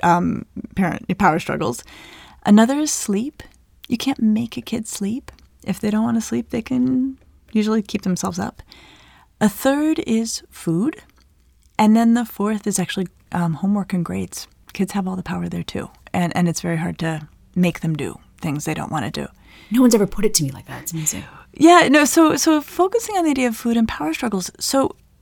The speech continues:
Speaker 1: one thing I've seen parents do sometimes when they're worried about a kid's weight and, you know, not wanting their kid to eat sweets or treats or things like that,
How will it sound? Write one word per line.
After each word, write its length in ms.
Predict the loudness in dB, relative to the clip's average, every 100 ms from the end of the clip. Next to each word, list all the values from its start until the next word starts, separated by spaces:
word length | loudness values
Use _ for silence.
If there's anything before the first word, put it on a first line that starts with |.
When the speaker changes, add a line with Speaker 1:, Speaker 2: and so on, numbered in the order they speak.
| _ 0
Speaker 1:
one 400 | 2 2 0 -2
thing 200 | -2 0
I've 140 | 0
seen 200 | 0 -2
parents 320 | -2 -4 -4 -6
do 120 | -8
sometimes 520 | -4 -4 -2 -4 -2
when 100 | 0
they're 140 | 0
worried 340 | -2 -2 -2 -2
about 280 | -2 -4 -6
a 40 |
kid's 340 | -10 -14 -14
weight 340 | -14 -10 -8 -6
and, 340 | -2 0 0 -2 _ -4
you 80 |
know, 260 | -4 -4 -10 _ -6
not 320 | -2 -2 -2
wanting 400 | -2 -4 -4 -4
their 240 | -6 -6 -6
kid 280 | -10 -8
to 160 | -8 -8
eat 280 | -6 -6 -8 _ _ _
sweets 380 | -8 -4 -6 -4
or 60 | -6
treats 380 | -4 -8 -6 -8
or 60 |
things 240 | -6 -6 -6
like 140 | -6
that, 220 | -6 -6